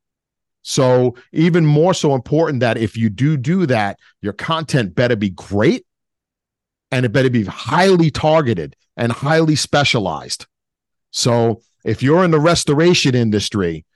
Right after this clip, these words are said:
you know, or should you be talking about mindset? I don't know. You know, you're probably, you're distracting your audience, your perfect audience, from what you should be talking to them about,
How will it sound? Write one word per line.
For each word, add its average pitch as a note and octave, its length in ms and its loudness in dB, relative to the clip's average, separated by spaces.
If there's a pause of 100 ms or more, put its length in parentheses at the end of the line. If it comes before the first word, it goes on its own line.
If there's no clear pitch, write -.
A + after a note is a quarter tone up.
(240)
you A3 100 -4
know, F3 300 -2 (360)
or C#3 160 2
should E3+ 240 0
you F3+ 60 0
be F3+ 100 0
talking F#3 340 0
about E3 200 2
mindset? G3 680 2 (460)
I G#3 140 0
don't A#3 180 4
know. A#3+ 380 0 (380)
You B2+ 120 0
know, F3 200 4
you're F3 180 2
probably, F#3+ 420 2
you're D#3+ 100 4
distracting D3 1000 0 (600)
your C#3+ 260 4
audience, D#3+ 540 2
your A#2+ 80 0
perfect E3 400 0
audience, D#3 420 2
from B2+ 420 0
what C#3 300 -4
you C3 160 0
should F#3 300 2
be D3 120 0
talking A#2+ 440 0
to A2 100 0
them G2 160 0
about, F2 420 -4